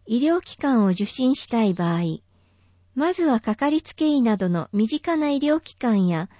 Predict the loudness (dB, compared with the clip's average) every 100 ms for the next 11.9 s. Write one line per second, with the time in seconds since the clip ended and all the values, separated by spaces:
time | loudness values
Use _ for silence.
0 | -20 _ -2 0 0 0 0 2 2 0
1 | 0 -2 -2 0 2 2 -2 -2 0 0
2 | 0 0 -4 -2 0 2 2 2 0 -2
3 | 0 -2 -4 -4 -6 0 2 2 0 -2
4 | -4 -6 -10 -20 _ _ _ _ _ _
5 | _ _ _ -4 0 0 2 0 0 0
6 | 2 2 2 -2 -6 -14 -20 _ _ -4
7 | -4 -6 -4 -2 0 -2 -2 -2 0 0
8 | 0 -2 -6 -4 -2 0 2 2 2 0
9 | -2 -2 -4 -6 -6 -10 -20 -20 _ -10
10 | -4 0 0 0 -2 -2 -2 0 0 -2
11 | -2 -2 -4 -4 -6 -2 -2 -2